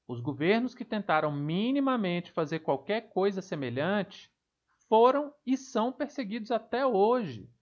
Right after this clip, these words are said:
Esses dias pra trás aí, anteontem, rolou uma fofoca do Centrão,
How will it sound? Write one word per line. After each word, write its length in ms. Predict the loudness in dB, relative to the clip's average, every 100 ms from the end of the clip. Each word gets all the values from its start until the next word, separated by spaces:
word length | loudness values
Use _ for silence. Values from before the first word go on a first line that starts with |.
| _ _ _ _
Esses 240 | -12 -10 -4
dias 180 | -4 0
pra 160 | 0
trás 380 | 2 2 2 2
aí, 420 | 0 0 -4 -6 -2
anteontem, 840 | -2 -2 -2 0 0 -2 -4 -10 _ _ _ _ _
rolou 440 | _ 4 6 6 2
uma 120 | 0
fofoca 720 | 4 2 4 2 4 4 0
do 120 | -6
Centrão, 720 | -4 -4 -4 -2 0 0 -4